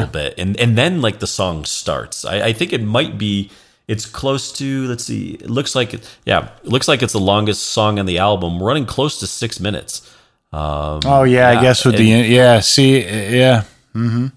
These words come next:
Speaker 1: Yeah. And, uh, one thing I really noticed once I started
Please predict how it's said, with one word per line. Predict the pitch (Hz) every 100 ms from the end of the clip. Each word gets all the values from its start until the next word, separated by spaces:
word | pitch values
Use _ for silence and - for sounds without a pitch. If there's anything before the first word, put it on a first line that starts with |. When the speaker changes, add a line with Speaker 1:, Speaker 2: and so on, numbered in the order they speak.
| _
Speaker 1:
Yeah. | - 90 78 - _
And, | - 135 131
uh, | - 104 - - - 139
one | 156
thing | 202 208
I | 139
really | 120 131 123
noticed | 101 131 123 101 - - - - _ - -
once | 117 120
I | 120
started | - 120 104